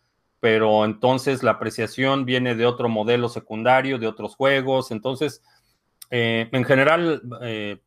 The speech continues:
mi, mi participación en, en, en juegos de azar, en, en plataformas, tokens de juegos de azar, está, está limitada y,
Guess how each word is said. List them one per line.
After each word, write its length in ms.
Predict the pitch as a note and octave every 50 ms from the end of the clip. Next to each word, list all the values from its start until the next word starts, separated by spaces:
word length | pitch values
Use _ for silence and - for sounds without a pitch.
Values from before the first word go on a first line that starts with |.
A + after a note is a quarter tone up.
| _ _ _ _ _ _ _ _ _ _
mi, 260 | - B2 B2 B2 A#2+ - -
mi 260 | B2 A#2 A2+ A#2+ A#2
participación 880 | A#2 - A#2+ A2+ - A#2+ A#2 - A2+ - A#2 A#2 - - C#3 C#3 C#3+ C#3+
en, 180 | C3 B2 B2 B2
en, 340 | A2+ G#2+ G#2+ G#2 G#2 G#2 G#2 -
en 280 | A2 G#2+ G#2 G#2 G#2 G#2
juegos 440 | - C#3+ C#3 C#3+ C#3 C#3 C#3 B2
de 80 | A#2+ A2+
azar, 360 | G#2+ - B2+ C3 D#3+ - - -
en, 180 | A2+ G#2 G2+ G2
en 280 | G#2 G#2 G#2 G2+ G2+ G2+ _ _ _ _ _ _ _ _ _ _ -
plataformas, 680 | - G2+ - G#2+ G2+ - B2+ B2+ B2+ B2+ B2+ B2 A#2+ -
tokens 380 | - A#2+ A#2+ A#2+ B2 A2+ G#2
de 60 | G#2 F#2
juegos 300 | - A#2+ A2+ A2+ G#2+ G#2
de 60 | G2+
azar, 200 | - - B2 A#2+
está, 420 | A2 - - C3 B2+ A#2 - - _ _ _ _ _ _ _ _ _ _ _ _ -
está 380 | A#2 A2+ G#2 - - C#3+ C#3
limitada 760 | D3+ D3+ D3 C#3 B2+ C3 D3+ C#3+ C#3+ C#3+ D#3 D#3+ E3+ E3 - _
y, 540 | - B2 A2+ A2 G#2+ G#2+ G#2+ G#2+ G#2+ G#2+ G#2+